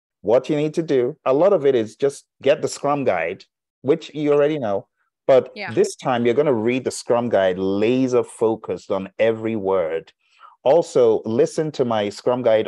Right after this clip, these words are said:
Speaker 1: audio, 'cause I read the whole thing. Just listen to it repeatedly, get the essence of Scrum, and begin taking his exams over again. I know that you did, you know,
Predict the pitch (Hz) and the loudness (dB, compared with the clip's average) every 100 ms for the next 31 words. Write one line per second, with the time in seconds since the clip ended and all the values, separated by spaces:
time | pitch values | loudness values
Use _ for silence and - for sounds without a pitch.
0 | - 104 110 117 117 107 104 95 113 120 | 0 0 2 -2 -2 0 0 0 -4 -2
1 | 101 113 107 - 104 101 107 110 _ _ | -2 -2 -6 -4 -4 -4 -8 -14 _ _
2 | _ _ 143 151 - 123 131 120 117 107 | _ _ -12 -8 -2 -2 -2 -4 -2 -2
3 | 107 95 _ 113 113 113 117 120 135 _ | -2 -8 _ -8 -4 -4 -2 -4 -4 _
4 | _ _ - 92 123 139 123 113 113 - | _ _ -18 -2 0 0 0 0 0 -2
5 | 117 104 - - 104 104 - 113 110 _ | -6 -8 -8 -2 -2 -2 -4 -6 -6 _
6 | - 123 104 131 139 - 120 110 113 110 | -6 -6 -2 -2 -2 -4 -6 -4 -8 -6
7 | 101 92 - _ _ 110 90 110 107 101 | -8 -10 -16 _ _ -8 -2 0 0 -2
8 | 92 107 104 104 90 98 87 104 131 151 | -4 0 2 0 0 -4 -4 0 0 0
9 | 139 _ - 104 104 90 120 101 90 - | -2 _ -4 -2 -2 -2 0 0 -2 -12
10 | 104 92 87 87 | -12 -8 -8 -10